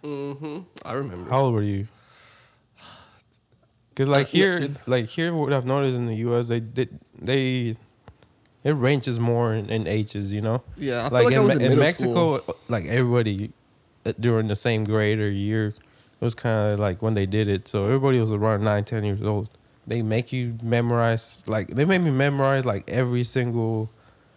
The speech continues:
Speaker 2: like, prayer that there is. And then they question you about it to make sure you know them.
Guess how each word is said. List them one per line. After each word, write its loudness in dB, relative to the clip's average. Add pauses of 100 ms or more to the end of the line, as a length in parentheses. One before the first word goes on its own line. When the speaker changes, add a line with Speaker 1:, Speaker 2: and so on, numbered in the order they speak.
(280)
Speaker 2:
like, -6
prayer 0
that -2
there 0
is. 0 (720)
And 0
then 2
they 0
question -4
you 2
about 2
it 2
to -2
make 0
sure -2
you 0
know 0
them. -4